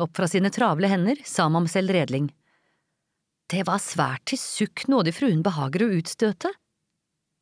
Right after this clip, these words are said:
Det trakk opp til smil over Heddas nyss så alvorlige ansikt.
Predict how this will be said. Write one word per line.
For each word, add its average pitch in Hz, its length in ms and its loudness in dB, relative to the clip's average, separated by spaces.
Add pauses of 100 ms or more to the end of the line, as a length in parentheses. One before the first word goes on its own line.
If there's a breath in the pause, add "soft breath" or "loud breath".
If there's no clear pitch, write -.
(200)
Det 160 140 0
trakk 180 260 0
opp 156 160 -2
til 220 100 2
smil 214 460 0
over 165 160 2
Heddas 156 400 0 (160)
nyss 190 160 2 (140)
så 175 120 2
alvorlige 156 520 2
ansikt. 147 520 -4